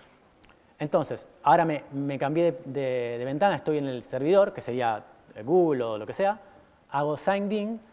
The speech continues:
y como dije, uno de los datos que le está pasando es el redirect yuri. El redirect yuri es súper importante, es dónde tengo que redirigir el token. O sea, una vez que hago login en Keycloak o en Google, ¿a quién le envío el token? Esto es súper importante, es el, el, es el, el, el,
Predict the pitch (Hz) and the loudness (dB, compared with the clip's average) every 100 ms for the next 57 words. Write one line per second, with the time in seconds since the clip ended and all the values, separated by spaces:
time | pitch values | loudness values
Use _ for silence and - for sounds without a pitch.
0 | - _ _ 135 147 160 196 - 127 160 | -20 _ _ -6 0 2 2 0 -6 -2
1 | 175 160 170 165 165 180 175 170 208 214 | 0 2 0 0 -2 -2 -2 0 0 0
2 | 170 151 165 170 160 - - 170 151 110 | 0 0 2 2 0 -8 -4 -2 -2 -4
3 | - - _ _ 139 170 185 175 175 214 | -14 -20 _ _ -2 0 2 2 0 0
4 | 208 180 160 151 151 156 180 143 131 107 | 0 -2 -2 -2 -2 -2 -2 -2 -4 -2
5 | 208 208 202 202 180 165 156 151 139 220 | 0 2 2 0 2 2 2 2 -2 -2
6 | 202 214 - _ _ _ _ _ _ 139 | -2 -4 -18 _ _ _ _ _ _ -6
7 | 131 190 151 110 - 139 165 160 165 160 | 4 4 4 -4 -6 -4 -2 2 6 6
8 | 147 175 139 - 120 170 175 202 208 208 | 6 2 0 -4 -6 -4 2 6 6 4
9 | - 110 107 151 208 214 226 - - - | -6 -14 -2 6 8 8 4 -4 -20 -10
10 | 147 143 226 226 190 175 214 180 147 147 | -4 0 2 2 2 2 4 4 2 -2
11 | 135 113 107 151 147 - 160 143 123 123 | -4 -6 -8 -6 -4 -2 0 0 -2 -4
12 | - 135 110 104 - 117 123 139 135 180 | -2 -4 -4 -10 -10 -10 -8 -8 -2 -2
13 | 151 139 143 143 131 131 127 120 | -2 -2 -4 -4 -4 -4 -4 -6